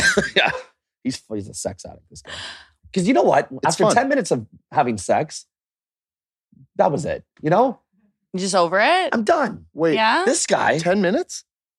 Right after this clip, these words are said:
Speaker 1: Like,
Speaker 3: What
Speaker 1: yeah.
Speaker 3: about you?
Speaker 2: Ten minutes?
Speaker 3: What's your, what's
Speaker 1: 10
Speaker 3: your,
Speaker 1: minutes,
Speaker 3: what's
Speaker 1: yeah.
Speaker 3: your
Speaker 2: Well, I
Speaker 3: minute?
Speaker 2: mean, I'm Mister Quickie, <laughs> so I mean, I don't last long, but it, give me five minutes, I'll do it again and again and again.
Speaker 1: When he
Speaker 2: And
Speaker 1: fucks a girl, they go till, like, eight in the morning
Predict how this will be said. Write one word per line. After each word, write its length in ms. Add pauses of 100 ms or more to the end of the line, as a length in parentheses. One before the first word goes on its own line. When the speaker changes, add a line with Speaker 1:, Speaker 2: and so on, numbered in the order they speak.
(200)
Speaker 1:
Like, 360
Speaker 3:
What 120
Speaker 1:
yeah. 60
Speaker 3:
about 240
you? 240
Speaker 2:
Ten 200
minutes? 440
Speaker 3:
What's 220
your, 200
what's 140
Speaker 1:
10 80
Speaker 3:
your, 120
Speaker 1:
minutes, 200
Speaker 3:
what's 180
Speaker 1:
yeah. 80
Speaker 3:
your 80
Speaker 2:
Well, 80
I 60
Speaker 3:
minute? 100
Speaker 2:
mean, 100
I'm 240 (140)
Mister 320
Quickie, 480
<laughs> 0
so 360 (840)
I 100
mean, 140
I 80
don't 200
last 360
long, 180
but 240
it, 120 (180)
give 140
me 100
five 280
minutes, 280
I'll 120
do 140
it 60
again 460 (440)
and 140
again 420
and 160
again. 300
Speaker 1:
When 120
he 80
Speaker 2:
And 80
Speaker 1:
fucks 220
a 60
girl, 240
they 140
go 180
till, 180
like, 220
eight 140
in 100
the 60
morning 400